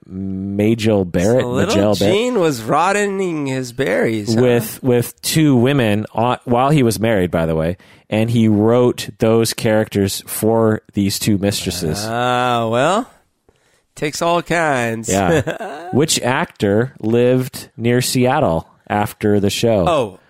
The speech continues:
Speaker 2: I know this. I know this.
Speaker 1: I actually saw him in, in Bell Square one
Speaker 2: I
Speaker 1: time.
Speaker 2: know this.
Speaker 1: And I was like, "Oh my
Speaker 2: Um,
Speaker 1: God, it's blah, blah, blah."
Speaker 2: Scotty.
Speaker 1: Yep, you're right. James Doohan, he lived in Redmond.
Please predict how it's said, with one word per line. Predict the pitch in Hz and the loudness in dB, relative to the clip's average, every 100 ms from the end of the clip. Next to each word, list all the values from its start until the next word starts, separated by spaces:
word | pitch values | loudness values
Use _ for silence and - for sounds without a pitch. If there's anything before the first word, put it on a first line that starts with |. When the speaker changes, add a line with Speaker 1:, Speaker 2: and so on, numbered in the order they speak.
| _ | _
Speaker 2:
I | 151 | -12
know | 170 175 | -8 -8
this. | 139 113 - | -8 -10 -10
I | 160 | -8
know | 180 202 | -4 -4
this. | 160 123 - 110 | -4 -6 -4 -2
Speaker 1:
I | |
actually | 123 135 | 0 0
saw | 123 - 113 113 | -2 -2 0 0
him | 110 95 | 0 0
in, | 92 87 | -2 -4
in | 92 | -4
Bell | 92 87 | 0 -2
Square | - - 85 82 85 | -2 -4 -2 -2 -4
one | 82 | -6
Speaker 2:
I | 208 | -4
Speaker 1:
time. | 208 | -2
Speaker 2:
know | 233 | -2
this. | 208 156 - - _ - | -2 -4 -6 -8 _ -8
Speaker 1:
And | - | -4
I | 98 | 0
was | 95 98 | -2 0
like, | 101 170 | -2 0
"Oh | |
my | 208 247 | 2 2
Speaker 2:
Um, | |
Speaker 1:
God, | 254 254 226 | 2 2 2
it's | 196 - | 0 -2
blah, | 196 254 277 | 0 0 2
blah, | 233 | 0
blah." | 208 214 220 196 151 - _ _ - | 0 -2 -2 -4 -8 -12 _ _ -8
Speaker 2:
Scotty. | - - 185 135 92 - | -4 0 0 0 -4 -4
Speaker 1:
Yep, | 113 143 - | -2 -2 0
you're | 110 | 0
right. | 101 92 - _ _ _ - | 2 2 -2 _ _ _ -4
James | 127 139 139 113 | 0 0 0 0
Doohan, | 143 147 147 139 156 202 208 143 | 2 2 2 2 0 -4 -10 -6
he | 135 127 127 123 123 120 110 | 0 2 4 4 4 2 2
lived | 123 123 | 2 2
in | 117 | 2
Redmond. | 110 117 95 101 151 - | 2 2 0 -2 -4 -12